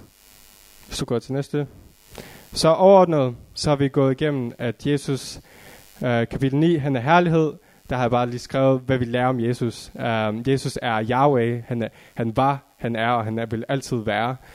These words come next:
Øhm, han er mægtig. Han er fuld af tro, nådefuld,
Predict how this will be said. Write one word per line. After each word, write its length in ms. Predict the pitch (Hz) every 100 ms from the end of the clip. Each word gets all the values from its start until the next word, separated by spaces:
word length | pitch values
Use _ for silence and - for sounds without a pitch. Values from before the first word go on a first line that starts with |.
| - - - -
Øhm, 540 | 113 104 101 98 101 113
han 180 | - 127
er 40 | 123
mægtig. 560 | 147 170 - 113 110
Han 140 | 120 120
er 40 |
fuld 300 | - - 196
af 80 | 139
tro, 440 | - 165 165 - - _ - - - -
nådefuld, 720 | 131 156 180 180 147 120